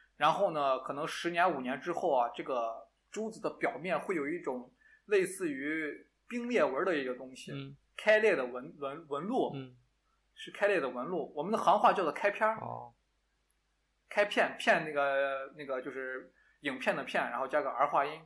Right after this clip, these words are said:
Speaker 1: 开片儿。
Speaker 2: 嗯。
Speaker 1: 就像那个，呃，瓷器那种开片儿是一样，因为它时间久了，通过我们这个包浆啊，然后包括风化、氧化，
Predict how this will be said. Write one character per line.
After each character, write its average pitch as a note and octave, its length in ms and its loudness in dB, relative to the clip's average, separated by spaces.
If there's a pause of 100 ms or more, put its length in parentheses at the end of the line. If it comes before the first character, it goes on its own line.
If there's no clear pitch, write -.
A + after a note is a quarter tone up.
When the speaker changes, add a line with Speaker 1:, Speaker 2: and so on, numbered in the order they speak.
Speaker 1:
开 G3 120 -4
片 F#3+ 160 2
儿。 F#3+ 220 0
Speaker 2:
嗯。 C#3+ 240 -10 (840)
Speaker 1:
就 G3 80 -4
像 F3+ 280 4
那 D#3 120 -6
个， B2 480 2 (920)
呃， C3+ 340 0
瓷 - 280 -4
器 E3 340 0
那 C#3 60 -6
种 B2 140 -8
开 E3 160 -2
片 F3 160 0
儿 F3 100 2
是 C3+ 80 -8
一 B2+ 40 -6
样， A#2+ 240 -2
因 D3+ 80 -8
为 D#3+ 60 -8
它 D#3+ 120 -10
时 D#3 160 -10
间 E3 180 -4
久 B2 200 -6
了， A2 260 -8
通 E3 140 -8
过 C#3+ 280 0 (220)
我 B2 100 -8
们 C#3 320 -8 (140)
这 C3+ 100 -8
个 B2 120 -8
包 D3+ 260 2
浆 D#3+ 180 -2
啊， C3 220 -2
然 A#2 100 -4
后 C3+ 120 -6
包 C3+ 140 2
括 C3+ 140 -6
风 E3+ 280 -10
化、 C#3 240 4
氧 A2+ 200 -10
化， C#3+ 240 4